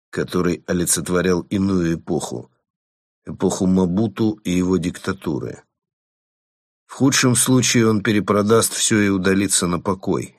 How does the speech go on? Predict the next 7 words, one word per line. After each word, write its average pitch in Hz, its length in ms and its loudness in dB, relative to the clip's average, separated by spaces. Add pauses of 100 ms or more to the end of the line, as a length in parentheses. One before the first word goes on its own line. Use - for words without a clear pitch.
Не 95 220 -4
это 104 280 -4
его 92 260 0
тревожило. 71 760 -4 (1120)
Он 90 200 -4
задавался 98 640 2
вопросом, 85 840 0